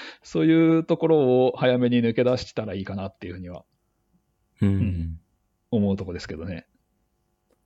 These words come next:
Speaker 2: 論文のメッセージとしてあんまり変わらない。
Speaker 1: うん、そうですね。
Speaker 2: うん。
Speaker 1: うん、うん。
Speaker 2: なるほど。そういうことか。
Speaker 1: まあ、その、やっぱ自分の強みと、
Speaker 2: うん。
Speaker 1: えっと、ラボの強みが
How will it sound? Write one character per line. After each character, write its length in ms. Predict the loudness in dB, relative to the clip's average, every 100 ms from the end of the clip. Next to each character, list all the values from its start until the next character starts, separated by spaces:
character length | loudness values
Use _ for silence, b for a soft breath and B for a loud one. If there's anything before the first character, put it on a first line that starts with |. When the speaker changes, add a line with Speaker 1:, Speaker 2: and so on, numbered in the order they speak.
| _
Speaker 2:
論 120 | -4
文 120 | 0 0
の 80 |
メ 80 | 0
ッ 20 |
セ 220 | 0 0 0
ー 20 |
ジ 360 | 0 -2 -4 -6
と 80 | -4
し 100 | 0
て 120 | 2
あ 40 | 2
ん 80 | 2
ま 100 | -2
り 100 | -4 _ -2
変 100 | -2
わ 60 |
ら 80 | -2
な 100 | -10
い。 120 | -14 -18 _ _ _ _ _ _ _
Speaker 1:
う 40 | 2
ん、 40 |
そ 120 | 4 2
う 40 |
で 60 | 0
す 100 | 0
ね。 300 | 0 0 _
Speaker 2:
う 60 | -2
ん。 40 |
Speaker 1:
う 20 |
ん、 200 | -2 -6 -2
う 40 | 0
ん。 340 | 0 -2 -4
Speaker 2:
な 80 | -6
る 60 |
ほ 80 | -6
ど。 160 | -12 -18 _ _ _ _ _ _ _ _
そ 160 | -18 -18
う 20 |
い 20 |
う 20 | -18
こ 80 |
と 80 | -20
か。 160 | -20 -20 _ _ _ -4
Speaker 1:
ま 160 | -2 -2
あ、 60 |
そ 120 | -2
の、 220 | -2 -4 -4
や 80 | 0
っ 20 |
ぱ 100 | 2
自 160 | 2 0
分 280 | 0 0
の 220 | 2 2 0
強 260 | 4 6 6
み 140 | 2
と、 220 | -2 -4 -10 _ _ _ _
Speaker 2:
う 60 | -8
ん。 120 | -8 -2
Speaker 1:
え 160 | 0
っ 40 | 0
と、 480 | 0 2 2 0 -6 _ _ _ _ _ _ _ _ _ 4
ラ 160 | 6
ボ 100 | 6
の 140 | 0 -4
強 260 | 2 4
み 140 | 4 2
が 200 | -2